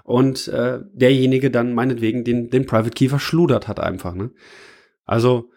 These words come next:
das ist schon, und man sollte auch als Empfänger einer Paper Wallet sich im Klaren sein, der, der es mir geschenkt hat, könnte noch drüber verfügen, weil er nicht ganz ehrlich war, oder er kann auch beobachten, was ich damit mache, ne? Ähm, das sollte ich mir auch im Klaren sein. Ähm,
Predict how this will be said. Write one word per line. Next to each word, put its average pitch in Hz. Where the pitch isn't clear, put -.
das 151
ist 190
schon, 165
und 170
man 175
sollte 165
auch 160
als 139
Empfänger 160
einer 156
Paper 160
Wallet 147
sich 135
im 135
Klaren 135
sein, 131
der, 143
der 139
es 139
mir 139
geschenkt 180
hat, 190
könnte 180
noch 147
drüber 131
verfügen, 214
weil 123
er 123
nicht 120
ganz 120
ehrlich 170
war, 160
oder 139
er 135
kann 156
auch 127
beobachten, 170
was 151
ich 131
damit 131
mache, 170
ne? 135
Ähm, 117
das 117
sollte 123
ich -
mir 123
auch 170
im 147
Klaren 135
sein. 131
Ähm, 117